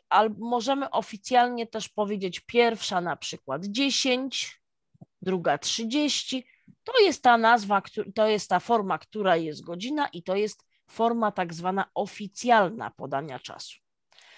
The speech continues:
Ale jeżeli ktoś nas zapyta, o której godzinie, to właśnie zwróćmy tutaj uwagę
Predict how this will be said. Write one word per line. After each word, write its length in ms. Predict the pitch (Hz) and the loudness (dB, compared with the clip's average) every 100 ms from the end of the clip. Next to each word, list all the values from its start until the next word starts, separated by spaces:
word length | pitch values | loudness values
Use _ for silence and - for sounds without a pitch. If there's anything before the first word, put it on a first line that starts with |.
| - - - _ | -20 -20 -20 _
Ale 300 | 180 226 285 | 4 6 6
jeżeli 500 | 208 180 170 170 170 | 0 -2 -4 -6 -6
ktoś 400 | - - 233 - | -8 -8 -6 -6
nas 300 | 277 277 240 | -4 -4 -2
zapyta, 560 | 196 175 - 165 151 - _ _ | 0 0 0 -8 -8 -10 _ _
o 120 | 175 - _ | -6 -6 _
której 840 | - - 359 330 185 170 156 143 160 | -20 -4 0 2 2 0 0 -4 -8
godzinie, 1000 | 170 160 151 160 139 127 123 143 233 359 - _ _ _ _ | -8 -6 -6 -10 -10 -12 -6 -2 0 0 -6 _ _ _ _
to 120 | - | -10
właśnie 420 | 170 185 175 196 - - | 0 0 0 -4 -12 -10
zwróćmy 680 | 160 175 220 233 - 170 | -6 0 2 0 -2 -4
tutaj 320 | 175 160 170 | -4 -4 -4
uwagę 680 | - 160 151 123 117 80 127 | -4 -2 -2 -2 -8 -14 -16